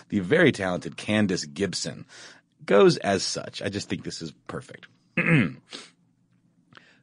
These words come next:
Quaker-born Charles Mallory Hatfield, tidy in appearance and straightforward with a salesman's bearing and a farm boy's self-assuredness, made an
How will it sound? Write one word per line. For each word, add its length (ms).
Quaker-born 1000
Charles 480
Mallory 460
Hatfield, 800
tidy 400
in 60
appearance 640
and 120
straightforward 880
with 120
a 40
salesman's 840
bearing 520
and 100
a 20
farm 540
boy's 380
self-assuredness, 1120
made 220
an 100